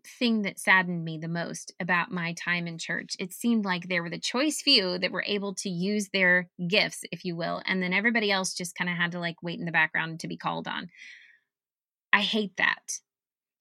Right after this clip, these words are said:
because I believe every single person has something to give. Everybody. So go somewhere, whether it be to your neighbor next door's house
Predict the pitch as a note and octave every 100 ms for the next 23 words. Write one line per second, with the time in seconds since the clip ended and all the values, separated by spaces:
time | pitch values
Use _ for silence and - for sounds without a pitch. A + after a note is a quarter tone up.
0 | - A3+ - A3 G#3+ A#3 B3+ B3+ A#3+ A3+
1 | G#3+ A3 G3+ A#3 A3+ A3 G3+ F#3+ - G#3
2 | - G#3+ G3 F3 F#3+ F3 F3 E3+ E3 E3+
3 | F3 F#3+ - - _ _ A#3 C#4+ A#3+ E3
4 | - - _ _ _ _ _ _ _ _
5 | _ - - - - - C4+ B3 A#3 -
6 | _ _ _ _ _ - F3+ B3+ E4 F#4+
7 | - B3 D#4 D4+ F#3 - - G3 _ _
8 | _ _ - A#3 C#4 D4 C4+ B3+ A3+ F#3
9 | F3 G3 B3+ A#3+ A3+ - - F#3+ A#3+ -
10 | E3+ - E3+